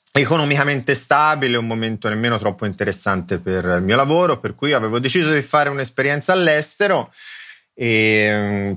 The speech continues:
però non mi sarei mai aspettato la Cina. E poi di punto in bianco mi trovai di fronte a questa proposta di lavoro e mi dissi:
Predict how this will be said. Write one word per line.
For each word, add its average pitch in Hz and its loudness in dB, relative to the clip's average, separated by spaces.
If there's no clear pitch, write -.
però 107 2
non 120 2
mi 107 0
sarei 110 0
mai 117 4
aspettato 92 -2
la 87 0
Cina. 69 -8
E 143 2
poi 117 2
di 120 -2
punto 92 -4
in 113 2
bianco 92 0
mi 82 -2
trovai 98 2
di 98 -6
fronte 98 -4
a 98 0
questa 92 0
proposta 151 2
di 151 2
lavoro 156 2
e 107 -2
mi 107 -6
dissi: 101 -4